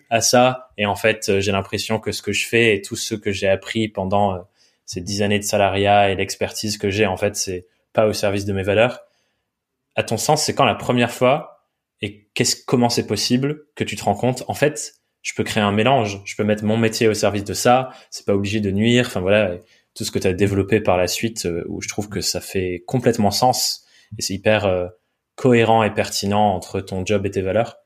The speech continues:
Mais je suis curieux, du, le premier, la première fois où tu te dis, « Ah tiens, c'est possible en fait », j'aimerais bien genre qu'on zoome un peu sur ce moment-là pour voir ce que, ce qu'on y trouve.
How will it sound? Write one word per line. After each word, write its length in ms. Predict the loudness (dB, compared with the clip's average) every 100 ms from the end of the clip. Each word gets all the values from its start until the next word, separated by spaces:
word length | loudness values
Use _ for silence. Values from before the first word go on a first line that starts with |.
| _ _ _
Mais 60 | -10
je 60 |
suis 80 | -6
curieux, 240 | -4 -2
du, 160 | -4 -6
le 140 | -8 -4
premier, 380 | 0 2 2 2
la 120 | -2
première 400 | -2 0 0 -2
fois 200 | 2 2
où 60 | 2
tu 120 | -4
te 60 | -4
dis, « 160 | -4 -4
Ah 80 | -6
tiens, 340 | -2 -2 -2 -16 _ _ _ _ _ _
c'est 240 | 0 2 2
possible 380 | 0 0 0
en 80 | 0
fait », 400 | 0 -2 -4 -18 _ _ -12
j'aimerais 340 | -4 -2 2
bien 180 | 2 4
genre 180 | 2 0
qu'on 140 | -2
zoome 220 | 2 4 4
un 60 |
peu 120 | 2 -2
sur 180 | -2
ce 100 | -4 -4
moment-là 240 | -2 -2
pour 160 | -2 -4
voir 180 | -4
ce 80 | -8
que, 120 | -14 -14 -20 _ _ _ _
ce 100 | -4
qu'on 120 | 0
y 60 | 0
trouve. 240 | -2 -6